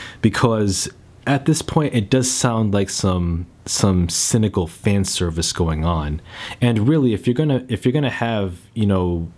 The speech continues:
the original cast make appearances in this film, then all that's really gonna do is, you know, make people wonder, well, I mean, how come they couldn't make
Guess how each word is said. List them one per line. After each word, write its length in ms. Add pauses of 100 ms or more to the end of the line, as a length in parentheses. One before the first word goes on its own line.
(140)
the 200
original 340
cast 420
make 180
appearances 540
in 160
this 240
film, 480 (460)
then 320
all 140
that's 260
really 180
gonna 220
do 560 (340)
is, 320
you 80
know, 400 (380)
make 240
people 260
wonder, 400
well, 640
I 80
mean, 200
how 160
come 180
they 100
couldn't 280
make 280